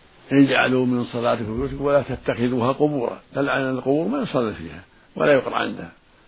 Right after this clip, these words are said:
"اجعلوا من صلاتكم بيوتكم ولا تتخذوها قبورا فإن الشيطان يفر من البيت الذي تقرأ فيه سورة، سورة البقرة". هذا يدل على أن البيوت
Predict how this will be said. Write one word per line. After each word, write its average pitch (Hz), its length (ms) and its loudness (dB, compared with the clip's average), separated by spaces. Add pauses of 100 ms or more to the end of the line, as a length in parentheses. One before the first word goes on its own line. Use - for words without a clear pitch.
(640)
"اجعلوا 107 440 4 (220)
من 101 380 -6
صلاتكم 104 500 -4
بيوتكم 135 260 -10
ولا 120 180 -4
تتخذوها 107 460 -8
قبورا 143 480 -6 (480)
فإن 117 280 -4
الشيطان 110 500 -4
يفر 107 240 0
من 104 260 -2
البيت 107 300 -4 (600)
الذي 113 180 -4
تقرأ 113 360 -6
فيه 127 140 -8
سورة، 123 140 -10 (180)
سورة 127 220 -8
البقرة". - 460 -18 (200)
هذا 123 160 -4
يدل 151 220 -2
على 123 280 2
أن 107 260 -8 (1080)
البيوت 110 520 2